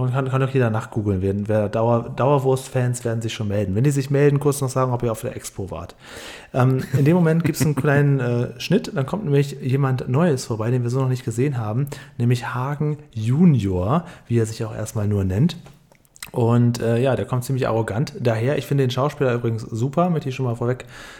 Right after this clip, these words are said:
äh, sagen. Nachher sage ich auch nochmal genau, warum. Ähm,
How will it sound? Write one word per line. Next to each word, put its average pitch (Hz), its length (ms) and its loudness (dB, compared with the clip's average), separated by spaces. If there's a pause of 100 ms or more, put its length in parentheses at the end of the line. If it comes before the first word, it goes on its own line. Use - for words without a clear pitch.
(120)
äh, 120 260 4
sagen. 131 600 0
Nachher 120 360 -2
sage 120 160 0
ich 120 60 0
auch 120 40 2
nochmal 117 180 0
genau, 113 240 2
warum. 120 300 2 (420)
Ähm, 123 320 6